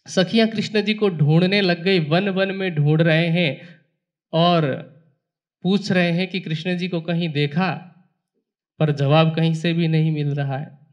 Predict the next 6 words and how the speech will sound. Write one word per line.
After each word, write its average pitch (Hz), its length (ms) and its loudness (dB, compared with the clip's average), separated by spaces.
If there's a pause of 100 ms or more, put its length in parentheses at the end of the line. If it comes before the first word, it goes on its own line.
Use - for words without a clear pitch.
(540)
उसके 180 240 0
बाद 175 500 0 (800)
इन्होंने 247 420 6
सोचा, 180 720 2 (760)
सखियों 180 480 4
ने, 131 360 -4